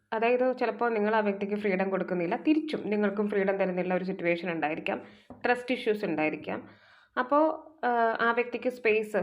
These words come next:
ഫ്രീഡം, എല്ലാവരും ആഗ്രഹിക്കുന്ന ഒരു കാര്യമാണ് ഫ്രീഡം ഉണ്ടാവുക എന്നുള്ളത്. ഫ്രീഡത്തിൽ കൈ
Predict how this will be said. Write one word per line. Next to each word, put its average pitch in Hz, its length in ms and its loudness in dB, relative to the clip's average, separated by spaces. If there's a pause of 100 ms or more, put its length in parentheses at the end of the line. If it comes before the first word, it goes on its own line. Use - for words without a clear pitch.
ഫ്രീഡം, 220 560 0
എല്ലാവരും 233 400 4
ആഗ്രഹിക്കുന്ന 220 520 2
ഒരു 220 140 0
കാര്യമാണ് 185 380 4
ഫ്രീഡം 180 320 -2
ഉണ്ടാവുക 160 340 0
എന്നുള്ളത്. 151 400 -8 (560)
ഫ്രീഡത്തിൽ 202 760 2
കൈ 208 400 2